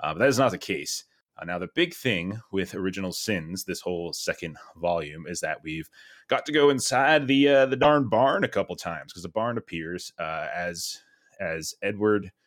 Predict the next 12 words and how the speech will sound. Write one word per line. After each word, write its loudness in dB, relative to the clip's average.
excuse 0
me, 0
as -4
Norton, -2
um, -2
and -4
Angie 0
both, -2
uh, -2
both -2
put -2
the, 2